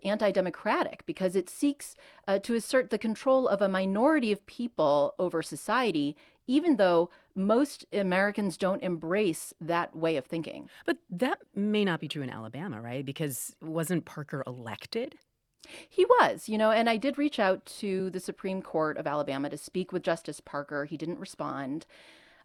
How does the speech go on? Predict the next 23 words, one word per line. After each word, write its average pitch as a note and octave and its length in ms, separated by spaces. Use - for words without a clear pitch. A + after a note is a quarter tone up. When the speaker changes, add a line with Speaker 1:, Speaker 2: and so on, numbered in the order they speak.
Speaker 1:
Um, G#3 400
but, C4 140
you D4+ 80
know, D#4 140
it's, D4 320
it's C#4+ 160
interesting E4+ 340
because A#3 260
Taylor G4 360
found F#3+ 320
that E3 140
Parker's C#4 420
connections G#3+ 560
with G#3+ 80
this F#3+ 180
movement F#3+ 480
go, G3 300
go G3+ 320
back G3 260
at G3+ 100
least G#3 300
two E3 240
decades. D3+ 600